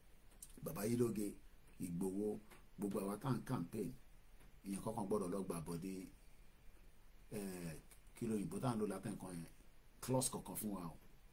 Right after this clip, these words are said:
Nobody must bring any clause. Ìyá mi sọ pé we must blame the mankind. E C P I G sọ pé we should blame mankind. Okay? So, mo kí gbogbo alẹ́ nǹkan sí.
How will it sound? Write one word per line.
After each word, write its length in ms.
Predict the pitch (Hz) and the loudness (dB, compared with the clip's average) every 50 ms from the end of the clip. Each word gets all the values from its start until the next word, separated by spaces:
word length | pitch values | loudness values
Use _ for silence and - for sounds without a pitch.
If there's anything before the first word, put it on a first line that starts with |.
| - - - - - - - - - - - | -16 -14 -14 -16 -14 -14 -14 -14 -14 -12 -8
Nobody 960 | - - 196 107 123 139 147 156 165 170 170 127 - - 120 120 113 113 120 117 | -2 2 6 8 8 8 8 8 6 4 0 -2 -2 0 2 2 4 4 4 4
must 320 | 110 104 98 90 82 73 - | 4 2 2 0 -4 -6 -4
bring 300 | 110 110 117 113 107 107 | -2 0 2 2 2 2
any 200 | 104 107 107 101 | 4 4 2 2
clause. 420 | - - 101 92 80 69 - - 87 | 0 -2 -2 -2 -2 -4 -4 -4 -2
Ìyá 200 | 85 95 113 120 | 0 2 2 2
mi 80 | 110 98 | 2 2
sọ 140 | - 101 98 - | 0 -2 -2 -2
pé 80 | - - | -2 -2
we 120 | 101 95 | 0 0
must 240 | 90 87 85 80 71 - | 0 0 -2 -2 -2 -2
blame 180 | 101 107 104 90 | 0 2 2 2
the 80 | 87 | 2
mankind. 560 | 85 87 90 95 90 - - - 85 73 67 - - - - - - - - - - - - - - - - - - - - - - - | 2 0 0 -2 -2 -4 -4 -4 -4 -4 -4 -6 -8 -12 -16 -16 -16 -18 -18 -18 -18 -16 -16 -16 -16 -16 -16 -16 -14 -14 -12 -12 2 8
E 200 | 143 151 165 175 | 10 10 10 10
C 280 | 139 - - - 156 147 | 10 8 8 10 8 8
P 300 | 139 - - 139 135 135 | 6 6 6 8 8 10
I 160 | 123 120 113 | 8 8 4
G 140 | 101 101 107 | 2 0 0
sọ 180 | - - 110 - | 0 0 0 2
pé 100 | - 120 | 2 4
we 120 | 113 104 | 4 2
should 240 | 98 - - 80 - | 0 -2 -4 -4 6
blame 220 | 117 127 135 127 | 10 12 12 12
mankind. 580 | 120 113 113 113 110 - 107 101 85 76 127 123 - - | 12 10 6 0 -2 -2 -2 -2 -2 -2 -4 -6 -8 -10
Okay? 360 | - - - 120 113 - - - - - - - - - - - - - - - | -10 -2 0 2 2 2 0 -4 -10 -14 -14 -16 -16 -18 -18 -18 -18 -18 -12 -4
So, 380 | - - 98 92 90 82 - - - - - - - - - - - - | -2 0 2 2 0 0 -2 -4 -10 -14 -16 -18 -18 -18 -16 -14 -10 -4
mo 120 | - 101 98 | 0 0 2
kí 120 | - - 120 | 4 4 4
gbogbo 240 | 101 101 95 101 | 4 4 4 4
alẹ́ 200 | 98 107 123 120 - | 4 4 2 2 0
nǹkan 160 | - 85 87 | -2 -2 -2
sí. 200 | - - - 80 | 0 -2 -2 -4